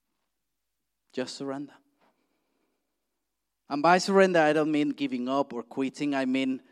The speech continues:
stepping into the unknown. And something that I found is that every big adventure starts with surrender. Think about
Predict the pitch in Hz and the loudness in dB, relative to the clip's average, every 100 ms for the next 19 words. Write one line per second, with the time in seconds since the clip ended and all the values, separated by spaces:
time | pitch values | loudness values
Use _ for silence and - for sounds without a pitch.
0 | - - - 156 156 156 147 127 - 117 | -16 -12 -4 -4 -2 -4 -2 -4 -6 -6
1 | 113 113 104 98 - - _ _ - 127 | -4 -6 -8 -10 -18 -20 _ _ -12 -6
2 | - 175 170 185 160 135 135 - 147 143 | 0 0 0 -4 0 0 -2 -2 -2 0
3 | 131 123 127 117 151 175 170 165 160 139 | -2 -4 -6 -4 -2 -2 -2 -2 -4 -4
4 | 123 127 - 127 131 - 104 - - _ | -8 -10 -6 -6 -6 -10 -14 -18 -20 _
5 | - - 123 117 - 117 117 113 107 107 | -14 -4 -4 -4 -6 -10 -10 -10 -10 -10
6 | 104 107 _ _ _ _ _ _ - 190 | -14 -20 _ _ _ _ _ _ -6 2
7 | 202 196 196 - | 4 6 6 2